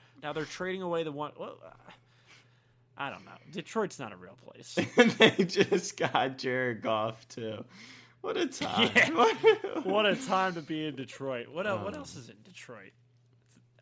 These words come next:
Speaker 2: They got
Speaker 1: They
Speaker 2: the
Speaker 1: have a hockey
Speaker 2: Tigers.
Speaker 1: team?
Speaker 2: They're miserable.
Speaker 1: They are miserable.
Speaker 2: Oh, the Red Wings went from the most prestigious to they're the worst team,
Speaker 1: Is
Speaker 2: like,
Speaker 1: Detroit
Speaker 2: ever.
Speaker 1: the worst sports city in America?
Speaker 2: Oh, easily.
Speaker 1: Because New York's kinda back.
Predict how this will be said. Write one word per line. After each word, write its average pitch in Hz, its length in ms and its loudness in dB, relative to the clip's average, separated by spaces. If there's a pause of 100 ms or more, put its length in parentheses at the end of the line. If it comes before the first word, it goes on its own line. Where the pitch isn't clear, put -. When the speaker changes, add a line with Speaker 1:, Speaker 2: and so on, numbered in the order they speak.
(160)
Speaker 2:
They 117 120 -2
got 117 160 2
Speaker 1:
They - 20 -2
Speaker 2:
the 120 60 0
Speaker 1:
have 143 80 -6
a - 40 -12
hockey 117 280 6
Speaker 2:
Tigers. 107 260 -4
Speaker 1:
team? - 100 -16
Speaker 2:
They're 123 240 2
miserable. 95 840 -8
Speaker 1:
They 139 160 -2
are 139 80 -4
miserable. 127 460 -10
Speaker 2:
Oh, 160 160 10
the 135 120 2
Red 131 280 6
Wings 143 260 2
went 131 220 2
from 131 120 -4
the 123 80 0
most 123 340 0
prestigious 120 680 -4
to 117 200 -2
they're 110 320 2
the 110 140 -4
worst 98 640 -6
team, 104 160 -6
Speaker 1:
Is 98 80 -6
Speaker 2:
like, - 80 -8
Speaker 1:
Detroit 170 320 -4
Speaker 2:
ever. 190 80 -10
Speaker 1:
the 202 80 -6
worst 147 280 -4
sports 156 280 -8
city 123 180 -12
in 113 80 -14
America? 123 460 -12
Speaker 2:
Oh, 110 260 2
easily. 113 460 -4 (500)
Speaker 1:
Because 120 220 -14
New 127 120 -10
York's 127 300 -8
kinda 104 220 -12
back. 82 380 -20